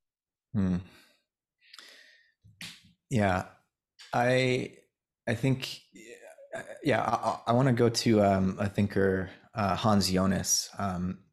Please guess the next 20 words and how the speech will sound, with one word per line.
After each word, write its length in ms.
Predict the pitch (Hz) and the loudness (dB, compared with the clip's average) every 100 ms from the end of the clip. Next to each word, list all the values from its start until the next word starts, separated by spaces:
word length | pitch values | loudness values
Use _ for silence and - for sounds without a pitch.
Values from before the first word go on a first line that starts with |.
| _ | _
to, 160 | - 98 | -4 -2
to 120 | - | -2
frame 540 | 98 - 98 95 92 - | -4 0 2 2 0 -4
my 180 | 104 98 | -4 -2
response 460 | 90 - 98 98 | -2 0 -2 -2
to 60 | 98 | -4
this 160 | 92 | -6
question. 480 | - 92 - - 87 | -6 -6 -4 -4 -4
He, 300 | 87 92 - - 113 98 101 | -2 -4 -6 -14 -12 -10 -4
Hans 240 | 104 95 | 0 2
Jonas 480 | 101 92 95 - - - | 2 2 0 -2 -4 -6
wrote 160 | 98 | -4
about 340 | 92 90 87 104 | -2 -2 -2 0
Gnosticism, 680 | 98 98 92 101 95 92 92 | -2 0 -2 -2 -2 -2 -2
but 100 | 87 | -2
he 60 | |
also 300 | 87 90 95 | -2 -2 -4
wrote 200 | 90 90 | -2 -4
about, 440 | 92 95 87 85 - - - - _ _ | -4 -4 -4 -4 -12 -20 -20 -20 _ _
um, 640 | 101 90 90 87 90 - | -6 -4 -4 -6 -8 -12